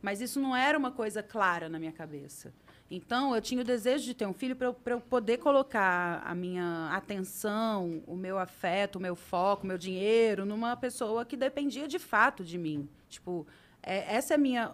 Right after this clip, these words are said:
obrigação mesmo, assim, não as outras pessoas. Mas isso não era claro, isso não era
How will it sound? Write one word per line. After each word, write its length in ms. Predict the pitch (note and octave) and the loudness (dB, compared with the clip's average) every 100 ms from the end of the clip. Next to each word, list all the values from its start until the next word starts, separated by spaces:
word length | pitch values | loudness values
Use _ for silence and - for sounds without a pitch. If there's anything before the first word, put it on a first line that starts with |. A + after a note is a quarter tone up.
| - | -4
obrigação 560 | A3 G3+ G#3+ G#3 G#3+ | -2 0 -2 -2 -4
mesmo, 440 | G3+ F3+ E3 D#3+ D#3 | -6 -4 -6 -6 -8
assim, 260 | D3+ E3+ | -8 -8
não 200 | E3 G3 | -4 -2
as 140 | A3+ F#3+ | -2 -2
outras 240 | F3 D#3+ | -8 -12
pessoas. 520 | - D#3 C#3+ C#3+ - - - - - - | -14 -16 -14 -16 -18 -20 -20 -20 -16 -6
Mas 180 | G3+ | -4
isso 180 | A3 A3+ | -4 -2
não 140 | B3 A#3 | -2 0
era 200 | A3 G#3+ | 0 -2
claro, 520 | A3 F#3+ F#3+ G3+ A3+ | 0 2 2 2 0
isso 220 | G#3 - | -4 -4
não 140 | G3+ F#3+ | -6 -2
era 480 | F#3 F#3 F3 D#3+ | -2 0 -2 -4